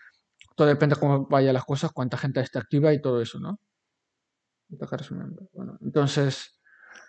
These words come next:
eso sería todo. Yo creo que es buena intro, este, esta parte.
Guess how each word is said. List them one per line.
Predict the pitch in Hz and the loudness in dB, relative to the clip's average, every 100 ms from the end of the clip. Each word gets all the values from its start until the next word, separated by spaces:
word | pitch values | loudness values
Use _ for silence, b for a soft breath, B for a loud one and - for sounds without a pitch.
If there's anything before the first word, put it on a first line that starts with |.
| b b b _ _ _ _ | b b b _ _ _ _
eso | - | 4
sería | 214 202 | 8 8
todo. | 202 214 | 10 10
Yo | 196 | 8
creo | 202 | 6
que | 185 | 2
es | 143 - - - | 0 -4 -12 -16
buena | 127 160 151 160 165 | -12 -8 2 4 6
intro, | 156 151 202 202 139 - | 4 4 4 4 4 0
este, | 135 - 139 131 139 | -2 -2 -2 -2 -2
esta | 139 - 135 | -6 -4 0
parte. | 139 135 247 | 0 0 -8